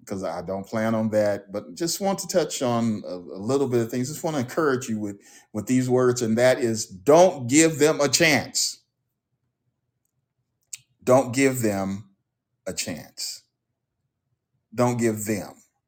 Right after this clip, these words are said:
them, or don't give those, I'm gonna say those things a chance. Don't do it. Now, we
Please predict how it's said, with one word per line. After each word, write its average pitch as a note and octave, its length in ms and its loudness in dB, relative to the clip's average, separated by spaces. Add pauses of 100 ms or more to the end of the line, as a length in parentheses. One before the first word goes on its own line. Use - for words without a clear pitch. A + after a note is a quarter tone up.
(540)
them, A#2 400 0 (460)
or G#2+ 80 -2
don't C3+ 340 2
give A#2+ 440 -2
those, B2 1000 4
I'm A2 60 -10
gonna B2 160 -2
say A#2 220 0
those F#2 1120 -2 (1900)
things G#2+ 720 -2
a A2 60 -8
chance. - 800 -8 (1000)
Don't G#2 240 -2
do F2 120 -10
it. - 120 -18 (1500)
Now, B2+ 420 4
we G#3+ 360 0